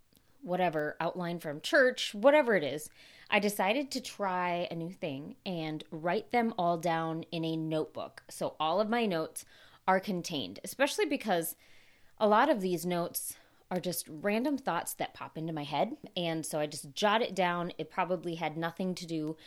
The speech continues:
with the sermon or Sunday school outline or anything anyway. So I decided to just compile them all in this notebook. One of these notes that I found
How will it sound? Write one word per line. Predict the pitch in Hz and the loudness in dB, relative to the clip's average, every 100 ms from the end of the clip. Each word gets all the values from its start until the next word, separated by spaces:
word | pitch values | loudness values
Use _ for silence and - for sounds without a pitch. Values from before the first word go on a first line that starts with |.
| - - - - | -20 -20 -20 -4
with | 180 - | -4 -2
the | 165 | -2
sermon | - 170 165 170 | 0 0 0 0
or | 160 | -2
Sunday | - 180 180 | 2 2 4
school | 170 180 170 | 0 0 2
outline | 151 - 165 156 151 | 2 0 -2 -2 -4
or | |
anything | 151 143 143 139 | -6 -6 -8 -8
anyway. | 151 131 - - - | -8 -8 -10 -14 -14
So | - 180 156 - - - | 2 4 4 -2 -18 2
I | 226 | 2
decided | 247 262 269 330 | 4 4 4 2
to | 233 | 0
just | 208 - | -4 -4
compile | 220 208 - 247 254 | -2 -4 0 0 2
them | 254 269 254 | 2 0 0
all | 170 156 170 - | 0 0 -2 -4
in | 175 170 165 | -6 -4 -6
this | 160 160 | -6 -4
notebook. | 214 262 269 - - - | -2 -2 -2 -8 -10 -14
One | 180 196 247 294 | -6 2 2 4
of | 330 233 | 0 -2
these | 175 170 | -4 -2
notes | 170 135 - - | -4 -4 -6 -6
that | - 185 | 0 0
I | 185 | 0
found | 185 175 151 - - | -2 -8 -8 -10 -14